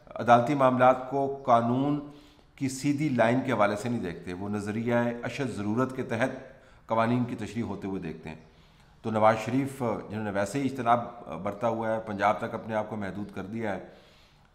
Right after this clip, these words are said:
उनके सर पर जो तलवार लटकी हुई है, अगर किसी दिन तलवार गिर गई तो फिर पार्टी का तो धड़न तख्ता हो जाएगा। तो पाकिस्तान मुस्लिम लीग नून पहली मरतबा नहीं है कि हुकूमत के अंदर आकर आपको परेशान नज़र आती है। पाकिस्तान मुस्लिम लीग नून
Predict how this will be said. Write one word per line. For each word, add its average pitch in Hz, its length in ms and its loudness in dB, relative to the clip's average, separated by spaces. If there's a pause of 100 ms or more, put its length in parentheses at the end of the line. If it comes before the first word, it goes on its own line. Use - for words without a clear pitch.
(140)
उनके 123 200 0
सर 120 140 0
पर 120 120 -4
जो 117 100 -4
तलवार 101 400 2
लटकी 107 240 -6
हुई 104 100 -4
है, 101 60 -2
अगर 95 140 -6
किसी 98 140 -12
दिन 104 100 -8
तलवार 95 340 -4
गिर 95 160 -6
गई 101 160 -6
तो 92 120 -10
फिर 92 240 -12
पार्टी 85 280 -4
का 95 200 -10
तो 87 100 -10
धड़न 90 220 -6
तख्ता 101 280 -6
हो 95 140 -4
जाएगा। 85 300 -8 (600)
तो 120 60 -12
पाकिस्तान 139 320 6
मुस्लिम 170 300 -2
लीग 165 160 -2
नून 123 360 2 (480)
पहली 151 240 6
मरतबा 156 360 4
नहीं 127 260 0
है 87 300 -6 (240)
कि 127 60 -6
हुकूमत 131 520 0
के 156 60 -2
अंदर 120 520 0
आकर 107 300 2
आपको 107 260 0
परेशान 113 640 0
नज़र 85 180 -6
आती 78 280 -10
है। 80 80 -12
पाकिस्तान 98 380 -2
मुस्लिम 101 280 -8
लीग 98 200 -8
नून 120 340 -4